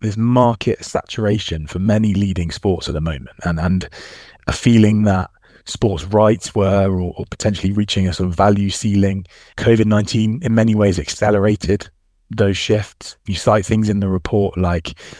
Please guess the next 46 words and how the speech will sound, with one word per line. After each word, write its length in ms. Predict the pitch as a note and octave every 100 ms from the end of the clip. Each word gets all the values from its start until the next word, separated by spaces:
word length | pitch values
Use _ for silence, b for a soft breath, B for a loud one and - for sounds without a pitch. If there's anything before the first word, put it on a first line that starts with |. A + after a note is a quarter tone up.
| -
the 80 | G2
rise 340 | G2 G2+ F#2+
of, 200 | F#2+ F#2
of 200 | F2 -
esports, 800 | F#2+ A#2 G#2+ - A#2 C3+ - - B B A#2
sort 140 | G#2
of 80 | F#2
filling 420 | - B2 A2+ A2
the 60 | G#2
vacuum 640 | G#2 - - B2 A2+ A2+
that 100 | G#2
was 160 | G2
left 480 | A2+ A2+ G2 - - b b b b
as, 200 | G#2 G2
as 120 | A2 G2
traditional 460 | A2 G#2 G2+ G#2
sports 320 | - G#2+ G#2
had 180 | - G#2+
that 140 | G#2+ -
hiatus, 800 | - G2 G#2 G#2+ - G#2+ G2+ G2+
and 120 | G#2
that's 180 | A2+ -
sort 180 | A#2+
of 60 | A2+
continuing. 800 | - - A#2 A2+ A2+ A2 A2 A2 B B B
You've 200 | - G2+ -
got 260 | G#2+ E2 -
strike, 500 | - - C3 A2+ G#2+ A2 -
you 80 | A#2
know, 120 | G#2
th-, 200 | G#2 A2+
those 240 | A#2 G#2+
that 100 | A2+
are 60 | -
striking 520 | - A2+ A2 - G2+
rights 300 | G#2 G#2 -
deals 540 | - G#2 G#2 G2 F#2 - b b -
now 380 | G#2+ G#2 G#2+ F#2+
are 40 |
struggling 380 | - G#2 G2 F2+
to 80 | F#2+
retain 460 | F2 - A2 G#2+
previous 420 | G2+ A2 G#2+ F#2+ G#2+
levels. 340 | G#2+ G#2+ G2
Sponsors 680 | - - A#2 A2 - A2+ G2+
are, 220 | G2 F2+